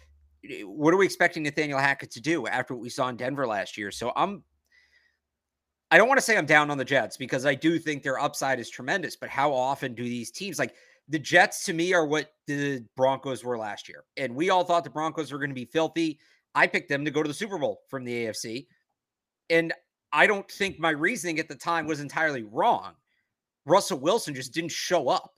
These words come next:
and who saw that coming? So it's kind of the same. And then some key guys got hurt, right? They lost Tim Patrick. I don't remember if it was in camp or in the preseason,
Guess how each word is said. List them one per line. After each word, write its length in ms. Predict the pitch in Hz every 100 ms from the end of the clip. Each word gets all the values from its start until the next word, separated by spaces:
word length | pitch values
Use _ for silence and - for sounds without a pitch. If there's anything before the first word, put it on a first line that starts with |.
| _
and 100 | 143
who 160 | 131 190
saw 240 | 160 165
that 280 | 135 160 180
coming? 320 | - 107 92 -
So 560 | - - 160 139 123 110 _ _ _ _ -
it's 140 | 165
kind 320 | - 190 208
of 40 | 196
the 80 | 170
same. 220 | - 185
And 80 | 160
then 140 | 170
some 220 | 147 175 151
key 220 | - 180
guys 200 | 165 156
got 160 | 156
hurt, 200 | 143 180
right? 180 | 135 151
They 80 | 147
lost 300 | 139 139 -
Tim 140 | 156
Patrick. 420 | 139 143 147 147 147
I 40 |
don't 100 | 143
remember 200 | 156 143
if 60 | 143
it 20 |
was 80 | 117
in 120 | 117
camp 340 | - 135 143
or 100 | 139
in 60 | 127
the 80 | 113
preseason, 580 | - 156 139 147 143